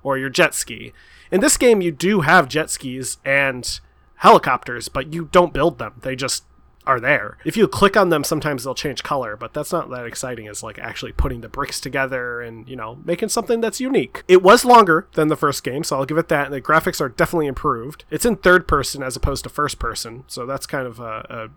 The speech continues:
a, a, a twist. Also, the box did come with a miniature of the Brickster. Um, it was a keychain, and I probably still have it somewhere. I don't know where, but I am, am that kind of person that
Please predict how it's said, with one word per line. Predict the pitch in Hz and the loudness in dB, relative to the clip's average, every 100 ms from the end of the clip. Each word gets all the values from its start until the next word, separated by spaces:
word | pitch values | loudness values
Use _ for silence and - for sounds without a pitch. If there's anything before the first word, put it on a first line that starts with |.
| - | -20
a, | |
a, | 113 _ - | -20 _ -16
a | |
twist. | - - 110 - - | -10 -8 -8 -12 2
Also, | - 381 143 127 - _ | 4 6 2 -2 -14 _
the | 190 | 0
box | 170 269 - | 4 4 2
did | - 262 | -8 -8
come | - 180 147 202 _ | -2 -2 -2 -6 _
with | 156 175 | -6 -4
a | |
miniature | 151 233 170 113 - 110 135 _ - | -2 0 -2 -4 -10 -12 -14 _ -14
of | 165 | -10
the | 196 | -8
Brickster. | 240 - 104 104 | -8 -8 -10 -8
Um, | 143 139 139 | -4 -2 -2
it | |
was | 156 151 | -4 -6
a | |
keychain, | - 392 - 113 127 - | -2 -2 -2 -4 -8 -6
and | 151 147 139 139 - _ _ - | -2 -2 -2 -6 -12 _ _ 0
I | 196 | 2
probably | 214 196 160 | 2 0 -2
still | - | -6
have | 160 147 | -6 -6
it | 110 | -8
somewhere. | - 113 113 120 - | -12 -12 -14 -16 -2
I | 165 | 6
don't | 254 | 8
know | 202 | 8
where, | 175 151 113 - | 6 4 2 -6
but | 135 135 - | -6 -2 4
I | |
am, | 175 175 | 4 4
am | 190 190 | 4 4
that | 180 | 4
kind | 185 | 4
of | 160 | 2
person | - 160 - | 0 -4 -6
that | 120 | -12